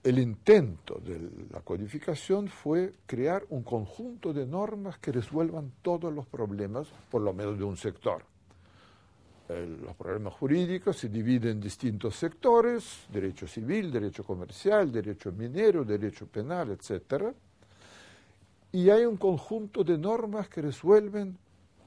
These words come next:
todos los problemas que pueden plantearse en este campo. Y este es un código. En este sentido, el Código Napoleón absolutamente distinto de los,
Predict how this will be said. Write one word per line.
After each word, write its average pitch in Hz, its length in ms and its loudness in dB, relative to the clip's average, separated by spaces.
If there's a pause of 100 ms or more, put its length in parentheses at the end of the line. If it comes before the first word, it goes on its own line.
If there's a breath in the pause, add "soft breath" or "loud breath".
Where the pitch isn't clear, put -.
todos 226 400 10
los 160 160 -2
problemas 170 1000 0
que 135 100 -2
pueden 147 380 0
plantearse 120 840 -4 (440 soft breath)
en 123 180 0
este 113 300 -4
campo. - 420 -12 (1300 soft breath)
Y 151 80 4
este 123 200 0
es - 100 -6
un 156 100 -8
código. - 460 -12 (640 loud breath)
En 143 140 2
este 202 240 6
sentido, 180 560 4
el 104 100 0
Código 151 400 6
Napoleón 147 480 0
absolutamente 165 800 0
distinto 135 760 -6
de 120 120 -4
los, 101 220 -6